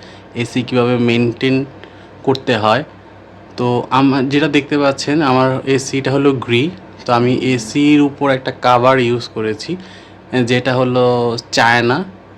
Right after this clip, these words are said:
প্লাস্টিকের, বিভিন্ন ধরনের ডিজাইন আছে। So আমাদের বাসায় যেহেতু তিনটা এসি, তো আমি তিন ধরনের, একই জিনিসই বা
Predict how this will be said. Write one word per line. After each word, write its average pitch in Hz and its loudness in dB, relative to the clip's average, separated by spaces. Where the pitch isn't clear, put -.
প্লাস্টিকের, 120 -4
বিভিন্ন 190 2
ধরনের 165 4
ডিজাইন 127 4
আছে। - -6
So 135 -4
আমাদের 131 0
বাসায় 131 0
যেহেতু 135 -4
তিনটা 131 0
এসি, 131 -2
তো 139 -2
আমি 131 4
তিন 147 8
ধরনের, 139 2
একই 139 -6
জিনিসই 165 2
বা 220 0